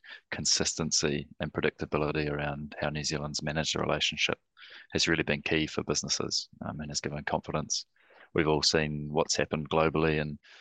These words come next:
Australia is a great example where, um, it can really impact trade and businesses depending upon that relationship. So the numbers tell the story of how,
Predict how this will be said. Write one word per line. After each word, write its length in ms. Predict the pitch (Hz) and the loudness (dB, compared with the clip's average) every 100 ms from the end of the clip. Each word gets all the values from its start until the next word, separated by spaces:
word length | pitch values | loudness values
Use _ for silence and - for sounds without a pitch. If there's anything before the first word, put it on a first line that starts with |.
| - | -4
Australia 460 | - - 80 76 73 | 0 2 4 2 0
is 100 | - | 0
a 40 | |
great 200 | - 76 | 0 0
example 560 | 73 - 76 76 78 73 | 0 0 0 0 -2 2
where, 380 | 78 73 76 76 | 2 2 0 0
um, 420 | 71 71 76 - | -2 -4 -6 -4
it 100 | - | -4
can 160 | - 78 | -2 -2
really 240 | 78 76 | 0 0
impact 320 | 76 73 - - | -2 -4 -4 -2
trade 240 | - 73 | -2 -2
and 100 | 73 | -4
businesses 440 | - - - 71 | -4 -4 -2 -4
depending 380 | - - 73 76 | -6 -8 -8 -6
upon 440 | 76 - 76 76 73 - | -6 -2 -2 -2 -10 -4
that 140 | - - | -4 -2
relationship. 720 | 73 73 76 - - - - - | -2 -2 0 -2 0 -2 -4 -4
So 300 | - 78 73 - - - - - _ | -4 -2 -4 -6 -20 -18 -16 -18 _
the 100 | 82 | 0
numbers 280 | 80 76 - | 0 -2 -2
tell 180 | 78 | -2
the 80 | 73 | 0
story 420 | 76 - 78 76 | -2 2 2 2
of 120 | 76 - | 0 0
how, 460 | 78 73 78 76 | -2 0 0 0